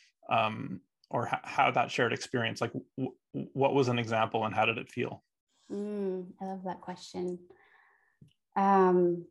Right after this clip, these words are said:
Speaker 2: gosh, so many moments. I've been dancing <laughs> since I was three, so <laughs> most of my life.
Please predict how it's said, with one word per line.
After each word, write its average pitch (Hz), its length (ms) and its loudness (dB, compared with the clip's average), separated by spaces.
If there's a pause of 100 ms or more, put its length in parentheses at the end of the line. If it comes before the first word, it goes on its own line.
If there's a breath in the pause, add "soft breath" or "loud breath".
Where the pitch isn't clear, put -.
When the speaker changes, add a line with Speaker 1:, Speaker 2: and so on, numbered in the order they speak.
(140)
Speaker 2:
gosh, 214 200 2
so 254 260 8
many 233 240 6
moments. 175 400 8
I've 196 140 4
been 214 140 4
dancing 254 420 8
<laughs> - 60 6
since 330 160 10
I 247 160 6
was 233 120 2
three, 190 420 2
so 190 380 2
<laughs> 349 600 8
most 220 320 -8
of - 80 -12
my 202 160 -6
life. 190 340 -2